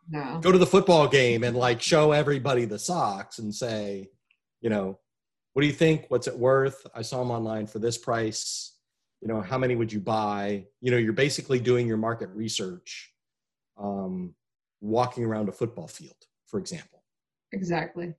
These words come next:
Speaker 1: exactly. So enjoy the game. Have your favorite soda, pop, depending on where you are in the country and how you call it,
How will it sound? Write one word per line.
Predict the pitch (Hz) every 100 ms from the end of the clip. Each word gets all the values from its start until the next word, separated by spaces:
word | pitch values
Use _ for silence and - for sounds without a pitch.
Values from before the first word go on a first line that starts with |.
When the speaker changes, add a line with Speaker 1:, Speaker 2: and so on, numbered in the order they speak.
| _ -
Speaker 1:
exactly. | 190 180 180 185 165 165
So | - 247 240
enjoy | 247 247 247 254 240
the | 214
game. | 220 240 262 262 269 - - - _ _ _ _
Have | - 220
your | 233
favorite | 226 226 220 220 214
soda, | 247 226 233 240 233 247 247
pop, | 233 214 220 - - _ _ _ _ -
depending | - 220 220
on | 214
where | 233 220
you | 220 226
are | 220 220
in |
the | 214
country | 233 226 240 247 214
and | 214
how | 233 208
you | 208 202
call | 262 214 233
it, | 254